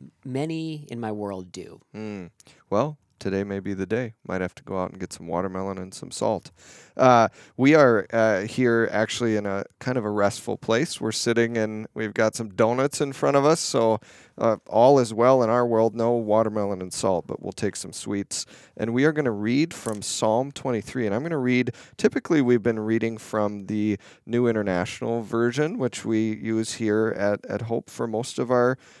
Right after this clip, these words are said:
Speaker 2: preaching and teaching. But today I'm gonna read, because of the fact that this is a more familiar version of this psalm, I'm gonna read from the English Standard Version. This is Psalm twenty-three.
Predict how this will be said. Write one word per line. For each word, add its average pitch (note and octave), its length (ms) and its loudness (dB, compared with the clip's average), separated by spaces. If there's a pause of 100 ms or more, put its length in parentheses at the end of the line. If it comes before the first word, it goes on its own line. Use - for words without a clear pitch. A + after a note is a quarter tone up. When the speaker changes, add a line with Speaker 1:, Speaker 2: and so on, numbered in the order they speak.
(120)
Speaker 2:
preaching C3+ 440 -2
and A#2+ 160 -4
teaching. C#3+ 500 -6
But A#2 260 0 (160)
today D#3 360 2
I'm C3 180 -2
gonna A#2+ 140 0
read, A2+ 260 0
because D#3+ 640 0 (160)
of A2 220 2
the A2 100 -6
fact F#2+ 420 0
that G#2 200 0 (540)
this A#2 260 0
is A#2 140 2
a A2 40 0
more G2+ 220 0
familiar A#2+ 640 -4
version G2 600 -6 (300)
of G2 200 -4
this G2+ 160 -2
psalm, F#2 600 -4
I'm A2+ 140 -8
gonna A2+ 160 -6
read G2+ 300 -8
from E2+ 500 -10 (300)
the - 100 -6
English G2+ 640 -4
Standard F#2 840 -4
Version. F#2+ 580 -6
This G#2 200 -6
is - 80 -4
Psalm C3+ 580 0 (380)
twenty-three. A2 1120 -8